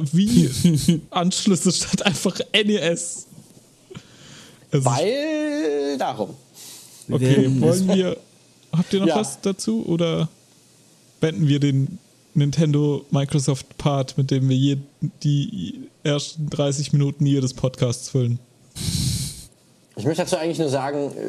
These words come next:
Speaker 2: wir wissen es alle, wir Deppen werden uns auch das S nes Mini
Speaker 1: Also du auf jeden Fall.
Speaker 2: Ich auf jeden Fall.
Speaker 3: Oh, ich glaub, ich werde auch ganz vorne mit dabei sein. Obwohl, nee, mein,
Speaker 2: Also
Speaker 3: mein,
Speaker 2: ich
Speaker 3: mein S nes funktioniert ja noch blendend.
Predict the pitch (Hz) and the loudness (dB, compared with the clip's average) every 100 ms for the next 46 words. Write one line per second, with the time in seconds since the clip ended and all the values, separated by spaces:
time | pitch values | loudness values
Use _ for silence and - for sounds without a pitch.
0 | 107 117 127 135 170 214 139 143 156 175 | -6 -4 -2 -2 -2 -4 -4 -4 -2 -2
1 | 170 143 113 143 - 123 123 165 135 135 | -4 -4 -2 -2 -2 -6 -2 -2 -2 -2
2 | 135 131 123 - 117 123 - - _ _ | -2 -2 -4 -4 -6 -6 -8 -18 _ _
3 | - _ _ _ - _ _ _ - 127 | -20 _ _ _ -20 _ _ _ -6 -4
4 | 123 - - 113 104 98 - - - _ | -4 -8 -6 -4 -4 -6 -10 -16 -20 _
5 | _ _ _ _ _ _ 127 123 131 113 | _ _ _ _ _ _ -2 2 2 2
6 | 113 131 180 202 185 - 123 113 - _ | 2 2 2 2 0 0 -4 -4 -8 _
7 | _ - 147 131 123 110 104 - 95 - | _ -4 -2 -2 -2 -2 -2 -4 -10 -2
8 | 175 139 - _ - 127 113 117 120 151 | -2 -2 -8 _ -2 -2 -2 -4 -4 -4
9 | - 160 180 170 - 123 - 120 117 113 | -4 -4 -4 -6 -4 -6 -4 -2 -2 -4
10 | 110 113 117 117 117 123 - _ _ _ | -6 -6 -4 -4 -4 -6 -10 _ _ _
11 | _ _ - 127 131 160 185 147 156 127 | _ _ -4 2 4 4 4 4 4 4
12 | 160 160 147 170 151 180 - 170 - 175 | 2 2 2 2 0 0 2 0 2 0
13 | 170 170 190 226 185 113 - 117 110 104 | 2 2 2 2 0 -2 -2 -2 -2 -4
14 | - | -10